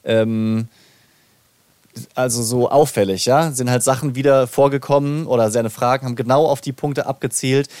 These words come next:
die ich in der Mail geschrieben hab. Und ich wollte erst gar nicht drüber sprechen, dann hab ich aber gedacht, es wär auch Link und hab das dann so ein bisschen angesprochen und er hat halt einen Punkt nach dem anderen,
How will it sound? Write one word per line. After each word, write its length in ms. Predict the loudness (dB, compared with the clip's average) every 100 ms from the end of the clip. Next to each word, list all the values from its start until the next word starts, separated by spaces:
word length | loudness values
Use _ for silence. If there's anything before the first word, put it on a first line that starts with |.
| -10
die 120 | -6
ich 120 | -6 -2
in 80 |
der 100 | 0
Mail 220 | 2 2 2
geschrieben 500 | 0 -4 -4 -6 -4
hab. 200 | -4 -6 -16 -20 -20 -8
Und 240 | 0 0 0
ich 160 | -2
wollte 180 | 2 2
erst 220 | 0 -2
gar 160 | -2 -2
nicht 140 | -4
drüber 260 | -6 -4 -4
sprechen, 480 | -4 -4 -4 -4 -4
dann 100 | -2
hab 120 | -2
ich 100 | 0
aber 100 | -2
gedacht, 240 | 0 -2 -4
es 120 | -2
wär 140 | 0
auch 240 | 2 2 0
Link 380 | 2 2 2 -4 -16 -12
und 180 | -4 -2
hab 140 | -2
das 120 | -4 -2
dann 200 | -2 -2
so 80 |
ein 80 | -2
bisschen 240 | -4 -4 -4
angesprochen 680 | -4 -4 -4 -2 -2 -4
und 140 | -6 -4
er 100 | -4
hat 120 | -2
halt 200 | -2 -2
einen 300 | -2 -2 -2
Punkt 320 | -4 -6 -4
nach 180 | -4 -4
dem 120 | -4
anderen, 600 | -2 0 2 2 0 -4